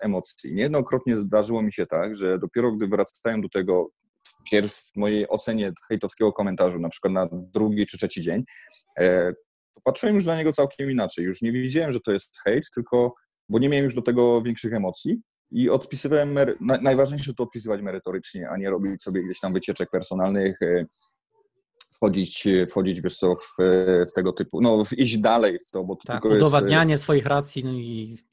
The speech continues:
Speaker 1: Tak,
Speaker 2: bronienie
Speaker 1: tak, tak.
Speaker 2: i tak dalej, to
Speaker 1: Jeżeli, jeżeli rzeczywiście to były hejtowskie komentarze, na przykład jak ktoś napisał, e, „Ty debilu”, e, albo „Jesteś debilem”,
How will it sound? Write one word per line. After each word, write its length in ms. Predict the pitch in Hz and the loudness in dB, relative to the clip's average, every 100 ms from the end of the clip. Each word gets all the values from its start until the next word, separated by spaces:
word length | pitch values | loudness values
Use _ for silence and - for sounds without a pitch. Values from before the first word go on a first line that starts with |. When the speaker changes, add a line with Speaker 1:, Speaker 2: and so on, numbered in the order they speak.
| 123 | 0
Speaker 1:
Tak, 100 | 117 | 4
Speaker 2:
bronienie 480 | 101 131 135 131 120 | 4 2 2 0 -2
Speaker 1:
tak, 100 | - | -2
tak. 60 | |
Speaker 2:
i 20 | - | -2
tak 160 | 117 | -2
dalej, 260 | 117 120 113 | -2 -2 -2
to 160 | 120 - - | -8 -10 -4
Speaker 1:
Jeżeli, 420 | 120 170 180 - | 0 0 0 0
jeżeli 280 | 143 170 156 | 2 2 0
rzeczywiście 460 | 156 156 156 160 | -2 -2 -2 -2
to 100 | - | -2
były 140 | 127 113 | -2 -2
hejtowskie 500 | 117 117 - 110 - | -2 -4 -4 -6 -6
komentarze, 640 | 87 85 92 92 98 92 | -8 -4 -4 -2 -2 -2
na 140 | 95 98 | -4 -6
przykład 320 | - 104 104 | -4 -2 -2
jak 100 | 92 | -2
ktoś 180 | 113 107 | -2 -2
napisał, 560 | 101 - 98 95 90 87 | -4 -6 -2 0 0 -4
e, 200 | 87 85 80 | -4 -4 -2
„Ty 80 | 123 | 2
debilu”, 420 | 113 98 98 117 _ _ _ - | 2 2 -2 -4 _ _ _ -10
e, 220 | 95 95 95 | -4 -2 0
albo 340 | 95 104 101 | 2 4 2
„Jesteś 400 | 85 104 110 117 | 2 2 2 0
debilem”, 580 | 107 95 98 98 120 | 0 -2 -2 -2 -2